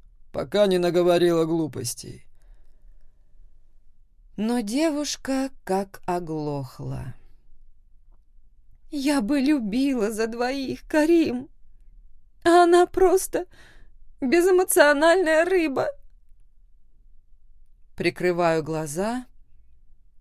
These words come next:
Speaker 2: напоминая себе, что мы в общественном месте.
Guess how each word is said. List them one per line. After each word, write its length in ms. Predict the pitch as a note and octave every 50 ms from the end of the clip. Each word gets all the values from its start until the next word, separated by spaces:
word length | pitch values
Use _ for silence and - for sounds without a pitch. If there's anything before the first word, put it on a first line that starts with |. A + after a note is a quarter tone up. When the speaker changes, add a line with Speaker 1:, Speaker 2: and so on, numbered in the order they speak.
| -
Speaker 2:
напоминая 760 | - F#3+ G3+ G3+ A3 A3 A3 A3+ A3+ A3 C4 D4+ D#4 D4+ D4
себе, 460 | C4 - - G3+ G3+ F3 F#3 G#3 G#3+ A3
что 280 | - - - F3+ F#3
мы 400 | F3+ F3 F3+ F#3 G3+ G3+ - - -
в 120 | E3 E3+
общественном 960 | E3+ F3 - - - - D#3 D#3+ D#3 - - - D3 E3 E3 E3 E3 F3 F#3 F#3+
месте. 720 | G3 F#3+ F3+ D#3+ D3 D3 - - - - - - F#3+ E3+